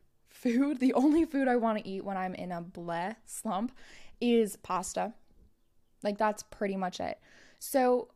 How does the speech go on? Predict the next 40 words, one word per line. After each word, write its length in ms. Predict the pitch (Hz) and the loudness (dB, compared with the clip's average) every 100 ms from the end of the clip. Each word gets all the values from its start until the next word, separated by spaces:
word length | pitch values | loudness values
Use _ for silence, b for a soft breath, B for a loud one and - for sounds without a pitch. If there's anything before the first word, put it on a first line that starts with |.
| _ _ _ _ _ _ - | _ _ _ _ _ _ 0
I 500 | 226 226 247 349 370 - 220 | 4 6 4 2 -2 -6 -10
think 300 | - 220 214 | -4 -4 -2
that 260 | - 190 - | -2 -2 -2
taking 320 | 220 202 262 | -4 0 0
some 180 | 277 349 | 0 -4
time 380 | 269 220 196 202 | -2 0 0 -2
on 160 | 196 190 | -4 -6
Pinterest 540 | 196 180 196 196 - | -8 -4 -2 -2 -4
and 200 | 214 202 | -6 -4
looking 240 | 190 208 196 | -4 -4 -6
up 160 | 185 | -4
those 180 | 185 180 | -4 -6
super, 400 | - - 226 254 | -6 -6 -4 -6
super 380 | 240 226 220 208 | -4 -4 -2 -6
easy 340 | 190 202 196 202 | -4 -4 -2 -2
recipes, 800 | 185 190 208 208 226 233 233 B B B B B 233 | -2 -4 -6 -2 0 0 0 B B B B B -2
um, 280 | 226 220 208 | 0 0 0
and 160 | 226 226 | -2 0
trying 320 | 226 233 311 | 0 0 0
something 320 | 381 381 294 | -2 2 2
new 380 | 208 208 214 226 - | 4 2 -2 -4 -2
honestly 560 | 202 202 208 - 226 226 | 2 2 2 0 0 0
helps 540 | 190 - - - - | -2 -8 -8 -10 -6
with 180 | 240 240 | -6 -2
that 320 | 254 262 294 b b | -2 -2 -4 b b
so 360 | - - 233 226 | -16 0 4 4
much, 320 | 202 202 - | 4 0 -2
because 420 | 226 - 214 208 - | -6 2 2 2 0
even 220 | 254 359 | 0 2
if 100 | - | 2
it's 160 | 277 | 2
a 60 | 233 | 2
different 360 | 202 190 240 220 | 0 0 -2 0
type 240 | 233 233 | 0 -2
of 100 | 208 | -4
pasta, 520 | 214 180 165 - 190 B B B B B _ - | -2 -2 -2 -4 -4 B B B B B _ 2
um, 340 | 254 240 220 214 | 4 4 2 4
whatever 400 | 240 240 262 262 | 6 6 4 2
that 200 | 220 196 | 2 4
is, 400 | 214 196 185 | 2 2 0